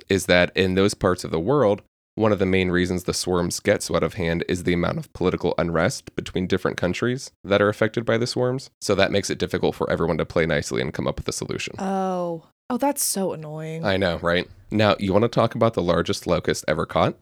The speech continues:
Speaker 2: Absolutely.
Speaker 1: So I started wondering, you know, how big did these Rocky Mountain locusts get? Two inches. But obviously, I mean, I'm sure there had to be a really big one at some point.
Speaker 2: Yeah.
Speaker 1: The largest one ever was over eighteen feet in girth.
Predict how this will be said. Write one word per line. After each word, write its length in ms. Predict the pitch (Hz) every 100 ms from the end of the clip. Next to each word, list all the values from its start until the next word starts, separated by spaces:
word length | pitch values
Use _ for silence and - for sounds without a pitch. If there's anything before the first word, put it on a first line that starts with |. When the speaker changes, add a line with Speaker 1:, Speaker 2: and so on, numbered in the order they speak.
| -
Speaker 2:
Absolutely. 640 | 175 - 160 - 160 160 _ - - -
Speaker 1:
So 240 | - 117 107
I 80 | 107
started 340 | - 127 135
wondering, 400 | 107 113 87 73
you 120 | 82 90
know, 60 | -
how 280 | - 123 123
big 520 | 107 110 104 101 113 -
did 200 | 107 85
these 240 | 104 95
Rocky 320 | 92 85 95
Mountain 320 | 90 87 95 90
locusts 260 | - -
get? 300 | - 110 64 _ _ -
Two 180 | 117
inches. 480 | 90 85 87 92 - _ _ _ -
But 280 | 95 85 -
obviously, 380 | 101 98 - 87
I 60 |
mean, 180 | 92 87
I'm 100 | 104
sure 280 | - - 101
there 120 | 87
had 180 | 90 87
to 40 |
be 120 | 82 82
a 60 |
really 260 | 82 87 80
big 280 | - 95 -
one 80 | -
at 100 | -
some 180 | 85 90
point. 240 | 69 -
Speaker 2:
Yeah. 260 | 202 185 170 -
Speaker 1:
The 100 | 110
largest 420 | 95 95 104 113 104
one 160 | 107 -
ever 300 | 92 101 110
was 260 | 101 95 -
over 420 | 104 95 92 90 - _
eighteen 560 | 95 101 - - 120 117
feet 420 | - - 95 92 -
in 180 | 87 143
girth. 520 | 80 76 58 -